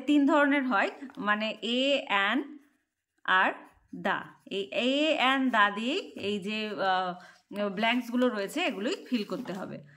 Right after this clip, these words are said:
ফার্স্ট কি আছে, "There is dash owl on dash tree।" তাহলে এখানে দেখো ওটা ভাওয়েল,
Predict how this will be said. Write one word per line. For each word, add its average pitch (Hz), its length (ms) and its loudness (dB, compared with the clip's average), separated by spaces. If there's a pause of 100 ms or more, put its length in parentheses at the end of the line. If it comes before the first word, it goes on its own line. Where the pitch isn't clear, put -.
(280)
ফার্স্ট 294 300 6
কি 320 80 4
আছে, 330 240 4
"There 247 420 4 (100)
is 254 280 2 (640)
dash 247 300 4 (200)
owl 196 240 2 (460)
on 202 460 0
dash 220 340 0
tree।" 156 260 -6
তাহলে 226 200 -2
এখানে 254 240 0
দেখো 269 340 2
ওটা 226 340 2
ভাওয়েল, 226 440 2